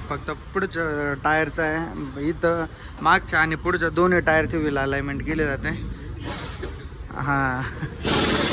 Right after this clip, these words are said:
बघा, हे स्वतः हे शॉपचे ओनर आहेत, वर्कशॉपचे, स्वतः मालक आहे. पण बघा, स्वतः गाडीवर बसलेत, असं नाही की वर्कर लोकच काम करतात.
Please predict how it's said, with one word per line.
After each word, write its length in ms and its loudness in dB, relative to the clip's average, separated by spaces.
बघा, 240 8
हे 400 4
स्वतः 480 -4
हे 180 -2
शॉपचे 400 -4
ओनर 360 -2
आहेत, 300 -6
वर्कशॉपचे, 640 -4
स्वतः 320 -4
मालक 420 -2
आहे. 80 -6
पण 300 -8
बघा, 260 -2
स्वतः 260 -4
गाडीवर 340 -2
बसलेत, 420 -4
असं 240 -2
नाही 160 0
की 100 -6
वर्कर 420 0
लोकच 420 -6
काम 220 -4
करतात. 340 -6